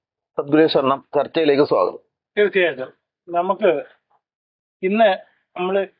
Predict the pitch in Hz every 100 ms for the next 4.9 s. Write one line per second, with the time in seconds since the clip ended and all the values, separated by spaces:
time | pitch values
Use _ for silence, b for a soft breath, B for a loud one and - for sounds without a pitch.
0 | - 170 185 208 190 185 175 175 156 160
1 | b b b - 170 143 175 165 160 160
2 | - 147 143 131 123 123 - _ 135 151
3 | 170 180 - 175 185 175 160 - 175 170
4 | 180 185 175 170 160 165 165 165